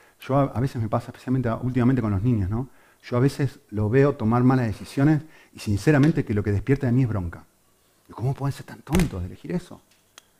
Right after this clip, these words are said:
Y, y, y despierta en mí condenación por ellos. Y probablemente a ti te pase lo mismo cuando ves los errores de tu compañero de trabajo, de tu jefe, los míos.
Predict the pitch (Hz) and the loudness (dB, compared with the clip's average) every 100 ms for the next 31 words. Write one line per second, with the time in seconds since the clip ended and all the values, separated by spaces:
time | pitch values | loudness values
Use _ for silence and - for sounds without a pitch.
0 | _ _ - 123 - 120 127 107 104 165 | _ _ -12 -10 -8 -10 -4 -4 2 4
1 | 175 156 156 170 214 - - - 123 123 | 6 6 8 8 6 0 -12 -2 2 4
2 | 120 117 - 190 233 135 104 95 82 78 | 4 0 -2 2 4 4 0 -4 -6 -12
3 | - _ _ _ _ _ _ _ _ _ | -20 _ _ _ _ _ _ _ _ _
4 | _ _ _ _ - 123 147 185 165 143 | _ _ _ _ -6 4 8 8 6 4
5 | 185 175 170 160 170 185 147 131 135 165 | 2 2 0 2 4 6 6 6 6 6
6 | - 120 180 170 120 - 110 120 143 135 | 4 4 4 4 0 -2 0 4 4 4
7 | 110 101 139 - 92 104 101 - 170 95 | 2 0 0 -2 -4 -4 -6 -6 -6 -8
8 | - 113 143 233 160 90 - | -4 0 4 4 2 0 -6